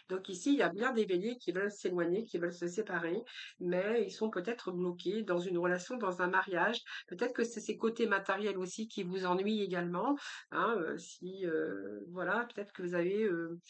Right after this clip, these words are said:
construit, euh, et que là, ce côté matériel, euh, bien, euh, voilà, vous bloque un petit peu. Donc l'empereur, c'est aussi le fait de reprendre un peu sa vie en main, hein. Donc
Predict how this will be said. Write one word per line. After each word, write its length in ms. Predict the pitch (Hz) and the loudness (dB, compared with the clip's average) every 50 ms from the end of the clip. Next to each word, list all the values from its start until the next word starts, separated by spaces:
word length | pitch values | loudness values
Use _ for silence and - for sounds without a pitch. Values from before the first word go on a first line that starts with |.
| - - - _ | -18 -18 -18 _
construit, 680 | _ - 190 190 - - - 180 185 202 220 226 233 226 | _ -6 -6 -6 -6 -4 -4 -4 -2 -2 -2 -2 2 2
euh, 220 | 196 170 160 160 165 | 2 2 2 0 -2
et 120 | 170 175 | -4 -4
que 140 | 175 - 180 | -4 -2 -2
là, 380 | 160 160 160 170 175 170 190 185 | 0 0 0 0 0 -2 -2 -4
ce 100 | - 208 | -6 -6
côté 280 | - 175 170 170 185 | -4 -4 -4 -2 -2
matériel, 580 | 175 165 165 - - 151 151 160 175 202 208 196 | -2 -2 -2 -2 -4 -2 -2 0 -2 -2 -2 -2
euh, 100 | 165 160 | -4 -4
bien, 380 | 165 165 170 185 196 196 180 175 | -4 -4 -4 -2 0 -2 -2 -2
euh, 120 | 156 135 131 - - - - - - | -2 -4 -6 -8 -12 -14 -18 -12 -6
voilà, 240 | 160 147 143 156 | -4 -4 -2 -2
vous 120 | 175 180 175 | -4 -4 -4
bloque 240 | 165 175 185 180 185 | -2 -4 -4 -2 -2
un 80 | 170 | -4
petit 200 | 170 - - 156 | -4 -4 -8 -10
peu. 120 | _ - - _ _ _ _ _ _ _ _ _ _ - | _ -10 -14 _ _ _ _ _ _ _ _ _ _ 0
Donc 180 | 185 202 202 - | 0 0 4 4
l'empereur, 440 | 226 214 214 - 233 240 247 247 240 | 2 2 4 4 4 4 4 4 -2
c'est 180 | - - 196 | -2 -2 0
aussi 400 | 196 196 196 - - 233 226 233 | 0 0 -2 -4 -4 -2 -2 0
le 140 | 220 190 180 | 0 0 0
fait 180 | 180 - 214 208 | 0 -2 -2 -2
de 100 | 208 185 | 0 0
reprendre 380 | 175 190 185 - - 208 196 | 0 0 -2 2 2 2 2
un 80 | 190 185 | 2 2
peu 120 | - 208 | 0 -4
sa 180 | 202 - 208 196 | 0 2 2 2
vie 180 | 185 190 190 | 4 2 2
en 100 | 185 185 | 2 2
main, 160 | 196 214 262 277 | 4 4 4 4
hein. 140 | 226 208 | 4 4
Donc 160 | 208 208 202 | 4 2 -2